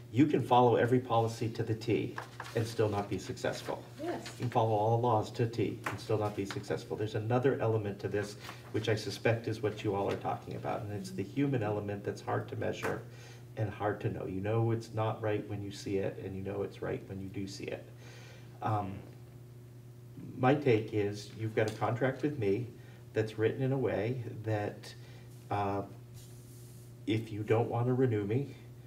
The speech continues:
Speaker 1: you tell me that you don't want to renew me and that we're done. And we, we move on. There's a time frame with it and whatnot. And when you do renew me, you decide, "I don't want to sit down and negotiate with you. What are you gonna, what's the salary gonna be and whatnot?"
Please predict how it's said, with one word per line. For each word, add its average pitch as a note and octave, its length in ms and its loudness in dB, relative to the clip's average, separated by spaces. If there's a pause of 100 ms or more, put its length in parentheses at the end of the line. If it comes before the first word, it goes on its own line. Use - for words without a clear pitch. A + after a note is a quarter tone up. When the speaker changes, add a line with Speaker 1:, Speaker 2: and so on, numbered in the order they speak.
(320)
Speaker 1:
you G2+ 120 -6
tell G#2+ 180 2
me A2 140 2
that A#2 200 -2
you G#2+ 60 -8
don't G#2+ 220 2
want A#2 100 2
to A#2+ 80 4
renew G#2+ 280 2
me A2+ 240 4
and G#2 120 -2
that G#2+ 300 0
we're G#2+ 100 2
done. - 320 0 (680)
And G2+ 340 -4
we, A2 160 0 (140)
we A2 80 0
move A#2 180 0
on. B2+ 180 2
There's G#2+ 180 0
a A#2 40 -2
time G2 260 0
frame G2+ 240 0
with G2 160 0
it - 140 4
and A2+ 160 0
whatnot. G#2+ 380 0 (460)
And A2+ 120 2
when A#2 140 6
you A2+ 80 6
do C3 200 8
renew G#2+ 280 6
me, A#2+ 260 2 (340)
you A2 120 2
decide, B2 500 4
"I A2+ 80 2
don't A#2 260 0
want A2+ 160 0
to - 60 -2
sit G#2 140 0
down A2 180 4
and A2 80 2
negotiate G#2+ 540 2
with G2+ 180 -2
you. G#2+ 160 0
What G#2 160 2
are G#2+ 60 -2
you G#2+ 100 0
gonna, G#2+ 380 0 (720)
what's A2 180 0
the A#2+ 100 -2
salary A2+ 420 4
gonna G#2+ 180 0
be G#2 180 0
and A#2 160 2
whatnot?" G#2+ 460 0